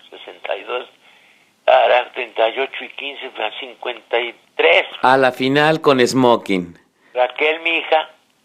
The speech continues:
Speaker 1: nació cuando estábamos en Australia. Y mi señora, que en febrero me había dicho que ganábamos, que íbamos a la final, lo sabía porque yo no había visto nacer a ninguno de mis hijos. Pancho se llama Pancho Wimbledon, Javier Altamira,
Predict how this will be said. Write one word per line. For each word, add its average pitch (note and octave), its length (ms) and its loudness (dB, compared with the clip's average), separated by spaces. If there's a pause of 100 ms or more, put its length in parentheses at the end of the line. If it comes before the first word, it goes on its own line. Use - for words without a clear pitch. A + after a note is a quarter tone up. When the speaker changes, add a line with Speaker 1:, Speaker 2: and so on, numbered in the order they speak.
(400)
Speaker 1:
nació C#3 640 0
cuando B2 300 0
estábamos B2+ 580 2
en B2 160 -6
Australia. - 560 0 (600)
Y G#2 60 -20
mi G#2+ 140 -14
señora, C#3+ 420 2
que C#3 80 -4
en B2 60 -4
febrero C3+ 340 2
me C3 100 0
había C#3 180 2
dicho D#3 280 -4
que A2 140 -4
ganábamos, C3+ 680 2
que - 100 -14
íbamos C3 240 -6
a A#2 60 -2
la A#2 140 2
final, C3 420 -4 (540)
lo B2 160 0
sabía D#3 480 2
porque C3 300 -2
yo C#3 100 -4
no D3 100 2
había D3 180 4
visto D3 280 -6
nacer C3 480 -2
a C#3 140 2
ninguno C3 580 -8
de C#3 100 -6
mis C#3 240 -14
hijos. - 340 -14 (760)
Pancho D3+ 400 0
se C3+ 120 -8
llama C3+ 380 2
Pancho C3 340 2
Wimbledon, C3 480 -4 (480)
Javier C3+ 500 2
Altamira, A#2+ 680 0